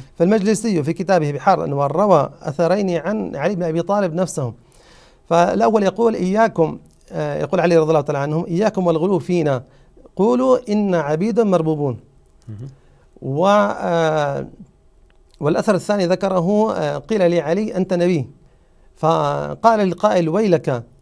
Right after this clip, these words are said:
Speaker 1: أنا عبد من عبيد محمد صلى الله عليه
Speaker 2: صلى الله عليه وسلم.
Speaker 1: وسلم".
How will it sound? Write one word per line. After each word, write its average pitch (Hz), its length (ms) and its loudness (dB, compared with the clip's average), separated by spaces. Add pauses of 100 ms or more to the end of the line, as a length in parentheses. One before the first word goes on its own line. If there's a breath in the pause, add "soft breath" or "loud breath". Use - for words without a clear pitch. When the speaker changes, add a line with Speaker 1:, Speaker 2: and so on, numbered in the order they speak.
Speaker 1:
أنا 196 180 2
عبد 185 300 0
من 180 120 -2
عبيد 170 240 -2
محمد 160 360 -2
صلى 156 160 -2
الله 160 220 0
عليه 143 160 -2
Speaker 2:
صلى 151 200 0
الله - 60 -12
عليه 143 240 -8
وسلم. 151 220 0
Speaker 1:
وسلم". 120 140 -4